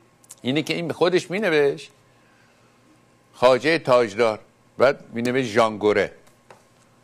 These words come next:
حالا پیدا کن پرتغال فروش را، ژانگوره کیه؟ ژانگوره یعنی چی؟ عارف دیهیمدار، کریستوفر کریستنسون،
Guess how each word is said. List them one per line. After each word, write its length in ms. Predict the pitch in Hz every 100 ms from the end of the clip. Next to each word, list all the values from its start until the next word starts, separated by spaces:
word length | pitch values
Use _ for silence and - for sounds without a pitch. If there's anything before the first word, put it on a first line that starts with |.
| _ 104
حالا 160 | 123
پیدا 340 | 123 117 110 131
کن 180 | 143
پرتغال 340 | 127 123 120 117
فروش 380 | 117 127 120 98
را، 100 | 90
ژانگوره 540 | 95 110 104 113 175
کیه؟ 340 | - 107 90
ژانگوره 460 | 87 98 98 110 147
یعنی 260 | 131 92 78
چی؟ 180 | - _ _ _ _ _ _ _ _ _ _ _ _ _ - _ -
عارف 380 | 120 123 147 151
دیهیمدار، 840 | 147 143 120 123 117 127 117 82 - - _ _ _ _ _ _ _ _ _ _ _ _ _ _ _ _ _ _ _ -
کریستوفر 540 | 123 151 160 139 151
کریستنسون، 720 | 127 123 123 - 113 - 117